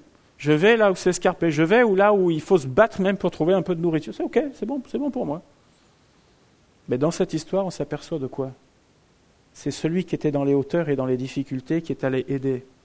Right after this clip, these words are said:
à un moment donné, celui qui était dans la plaine. Et voyez-vous, parfois, Dieu nous conduit dans des chemins qu'à première vue,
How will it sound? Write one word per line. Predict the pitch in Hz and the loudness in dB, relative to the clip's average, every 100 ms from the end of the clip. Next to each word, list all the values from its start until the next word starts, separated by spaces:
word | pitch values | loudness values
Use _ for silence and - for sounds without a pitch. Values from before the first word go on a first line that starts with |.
| _ | _
à | - | -10
un | 127 | -6
moment | 131 | -4
donné, | 131 131 131 | -4 -4 -4
celui | - 135 | -6 -8
qui | 127 | -8
était | 123 131 | -8 -6
dans | |
la | 113 107 | -8 -10
plaine. | 113 104 - _ _ - - - _ - | -14 -16 -20 _ _ -20 -20 -20 _ -2
Et | |
voyez-vous, | 165 180 202 | 4 4 4
parfois, | 208 170 - 160 165 170 - _ _ _ _ _ _ _ _ _ | 0 -4 2 2 2 -4 -16 _ _ _ _ _ _ _ _ _
Dieu | 123 151 | 0 2
nous | 190 | 2
conduit | - 160 165 | 2 0 0
dans | 160 151 | -2 0
des | 143 | -2
chemins | - 170 143 135 139 - _ _ _ _ _ _ _ _ _ _ _ | -2 -4 -2 -4 -6 -12 _ _ _ _ _ _ _ _ _ _ _
qu'à | - 151 | -4 -4
première | - 220 202 180 139 | -2 -4 0 0 -2
vue, | 123 131 | -4 -8